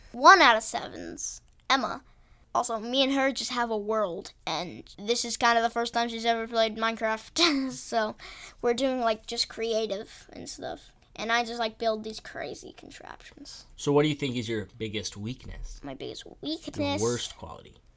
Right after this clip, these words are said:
Speaker 1: My worst quality is I'm just a kid. I can't, I can't lift heavy things. I can't run that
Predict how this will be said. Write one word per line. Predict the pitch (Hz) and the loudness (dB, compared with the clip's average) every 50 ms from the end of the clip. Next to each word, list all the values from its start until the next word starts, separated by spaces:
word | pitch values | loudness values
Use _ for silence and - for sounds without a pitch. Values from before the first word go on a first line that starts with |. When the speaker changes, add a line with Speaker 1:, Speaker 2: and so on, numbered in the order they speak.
| _ - - - | _ -20 -12 -6
Speaker 1:
My | - - 262 | -4 0 2
worst | 294 339 359 - - | 2 2 2 0 0
quality | - 330 311 302 294 277 277 262 247 240 240 - - | 2 2 4 4 2 0 -2 -6 -8 -8 -10 -6 -2
is | 226 240 233 233 240 247 - - - - - - - _ _ _ - - - - - _ _ _ _ | 0 0 0 0 -2 -6 -10 -12 -14 -16 -20 -20 -20 _ _ _ -18 -18 -18 -18 -20 _ _ _ _
I'm | 226 240 240 | -8 -6 -6
just | 254 277 - | -6 -8 -10
a | - | -6
kid. | - 311 302 311 220 220 - _ _ _ 220 | -2 0 2 2 0 -2 -8 _ _ _ 2
I | 233 240 247 247 247 - | 4 4 4 2 -2 -6
can't, | - - 285 269 262 254 - - _ _ - | -8 -6 -6 -6 -6 -8 -10 -14 _ _ -8
I | 240 | -8
can't | 240 - - 254 240 214 214 | -4 -2 -2 0 0 -2 -2
lift | 233 247 240 - - - | 0 -2 -2 -2 -4 -4
heavy | 262 233 - 240 220 | -4 -4 -4 -8 -10
things. | - 226 220 220 226 240 247 | -8 -8 -6 -6 -6 -6 -4
I | 240 233 226 | -4 -4 -4
can't | - 247 233 226 - - | -6 -8 -8 -8 -10 -10
run | - 214 226 226 226 226 226 | -4 -2 0 0 0 0 -2
that | 220 202 - | -4 -4 -4